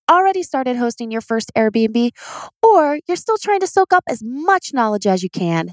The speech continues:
this course is the ultimate cheat sheet.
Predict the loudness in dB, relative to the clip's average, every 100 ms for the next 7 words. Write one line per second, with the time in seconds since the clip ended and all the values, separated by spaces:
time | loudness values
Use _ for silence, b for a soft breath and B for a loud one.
0 | -8 2 2 2 -2 -2 -2 -6 -8 -8
1 | -6 -10 _ 0 2 2 -6 -14 -14 -14
2 | -16 -16 -14 -14 -16